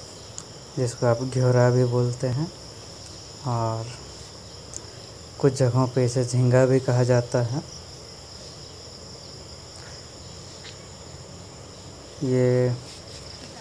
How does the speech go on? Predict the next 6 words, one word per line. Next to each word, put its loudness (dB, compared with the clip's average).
उत्तर 6
बिहार 8
में 4
खाने 2
का 4
एक, 2